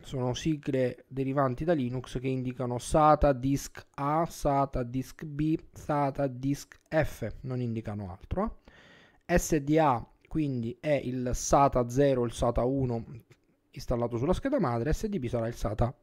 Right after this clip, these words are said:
uno o sata due, in base a come lo hanno chiamato sulla scheda madre. E questi qua sono i dischi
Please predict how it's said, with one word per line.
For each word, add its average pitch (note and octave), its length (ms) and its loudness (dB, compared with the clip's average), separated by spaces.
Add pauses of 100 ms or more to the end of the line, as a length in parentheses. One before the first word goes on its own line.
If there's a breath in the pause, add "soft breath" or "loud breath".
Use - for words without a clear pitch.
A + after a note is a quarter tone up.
(140)
uno B2 380 -2 (300)
o A#2+ 100 -6
sata A#2+ 260 -4
due, A#2+ 420 -4
in A#2+ 120 -10
base A#2+ 200 -2
a - 20 -6
come B2 260 -6
lo A2+ 120 -6
hanno A2 240 -6
chiamato A#2 420 -8
sulla A#2 180 -4
scheda G#3 260 -2
madre. C3+ 380 0 (600 loud breath)
E E3 100 -6
questi C#4 280 2
qua F#3 200 10
sono D3+ 600 4
i D#3+ 120 -4
dischi - 500 0